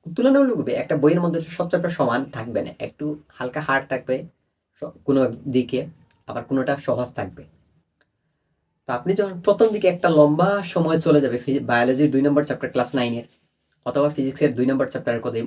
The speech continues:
ধরুন, তো আপনার লম্বা একটা সময় যাওয়ার পরও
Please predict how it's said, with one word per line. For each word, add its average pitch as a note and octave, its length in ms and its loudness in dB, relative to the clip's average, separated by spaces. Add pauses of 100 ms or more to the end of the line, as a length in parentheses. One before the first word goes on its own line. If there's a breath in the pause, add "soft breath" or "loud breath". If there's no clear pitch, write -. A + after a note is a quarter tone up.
ধরুন, A2+ 260 -4 (720)
তো A#2+ 80 -14
আপনার B2+ 180 -6
লম্বা A#2+ 440 -2
একটা D3 220 -4
সময় A#2 320 -4
যাওয়ার B2 320 4
পরও D#3+ 360 4